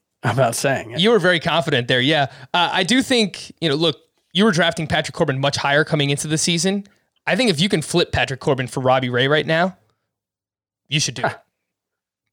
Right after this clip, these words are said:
Speaker 1: I did have Robbie Ray higher than Pat-, than Patrick Corbin.
Speaker 2: Nice.
Speaker 1: That's actually, I have six lefties in a row between fifty-two and fifty-seven.
Speaker 2: <laughs>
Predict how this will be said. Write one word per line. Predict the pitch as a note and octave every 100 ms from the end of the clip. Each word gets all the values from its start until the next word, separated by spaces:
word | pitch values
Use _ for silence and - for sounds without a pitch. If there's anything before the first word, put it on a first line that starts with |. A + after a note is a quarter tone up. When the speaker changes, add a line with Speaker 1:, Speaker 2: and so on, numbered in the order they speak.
| -
Speaker 1:
I | C3+ -
did | A#3 G#3+
have | E3+ E3
Robbie | D#3+ D3+ D3 C#3+
Ray | C#3 C#3 C3+ - _ _
higher | - E3 E3+ D#3+
than | C#3+ C3+
Pat-, | C3 C3 -
than | - B2 A#2
Patrick | A#2 C3+ A#2+ A2+
Corbin. | - D3 D3 C#3+ C3 - _ _ _
Speaker 2:
Nice. | C3+ - C#3
Speaker 1:
That's | C#3+ E3+
actually, | D#3+ - E3 D3+ - _ _ _ _ _
I | C#3
have | D3 D3 C3+
six | - - E3+ -
lefties | - D3 - D3+ C#3+
in | C3+ C#3
a |
row | B2 D#3+ F#2
between | - - B2 A2
fifty-two | - B2+ - A2+ B2+
and | A#2
fifty-seven. | B2+ B2 A2+ C3+ B2+
Speaker 2:
<laughs> | -